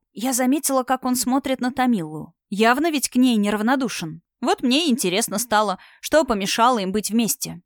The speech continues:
Из-за чего-то же она выбрала мутного, невнятного Релита вместо милого и надёжного Тайрона. "Что поделать?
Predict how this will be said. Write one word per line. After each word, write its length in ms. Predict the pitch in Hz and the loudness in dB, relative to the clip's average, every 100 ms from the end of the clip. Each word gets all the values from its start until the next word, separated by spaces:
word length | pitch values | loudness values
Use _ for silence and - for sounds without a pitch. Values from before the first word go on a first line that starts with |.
| - | -2
Из-за 220 | 220 202 | 0 0
чего-то 420 | - 214 247 240 | -2 0 2 0
же 140 | 208 | 2
она 260 | 233 233 220 | 4 4 2
выбрала 480 | 214 339 320 220 202 | 2 0 2 2 2
мутного, 460 | 208 233 196 185 | 2 -2 -4 -4
невнятного 580 | 185 214 226 220 190 196 | -2 -2 0 0 0 -2
Релита 520 | 208 254 277 330 196 - - _ | 0 2 0 0 -2 -2 -16 _
вместо 400 | 202 233 240 - 226 | -2 2 2 2 2
милого 360 | 247 294 214 | 4 4 2
и 80 | 202 | 2
надёжного 540 | 208 220 202 202 214 | 2 2 0 0 -2
Тайрона. 540 | - 208 165 160 160 170 _ _ _ _ | 0 0 0 -4 -8 -12 _ _ _ _
"Что 260 | - - 240 | -14 -2 2
поделать? 600 | 302 226 208 240 - | 2 2 -2 -4 -8